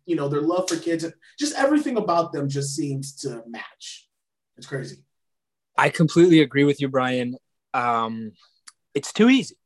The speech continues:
Speaker 2: On paper, it's too easy. Michelle deserves that W, and she just completely matches with, with, uh, Matt, and, you know, he,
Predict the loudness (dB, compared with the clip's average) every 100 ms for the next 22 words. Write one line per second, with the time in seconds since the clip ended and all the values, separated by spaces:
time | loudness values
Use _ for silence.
0 | _ _ _ -4 -4 0 0 0 -2 -4
1 | _ _ _ _ -12 -4 2 4 4 2
2 | -12 -20 -20 _ _ _ -12 -6 0 2
3 | 2 -2 -4 -6 -6 -8 -6 -6 -4 -2
4 | -2 -4 _ _ _ -10 -6 -4 -4 -4
5 | -6 -6 -4 -2 0 0 0 -2 -4 -8
6 | -4 -2 -2 -6 -10 -14 _ _ _ _
7 | _ _ _ -8 -4 -4 0 0 2 2
8 | 2 0 -2 -6 -8 -6 -6 -8 -18 _
9 | -20 _ _ _ 2 2 2 0 -2 0
10 | 0 0 0 2 0 -2 -6 -6 -8 -6
11 | 0 0 0 -2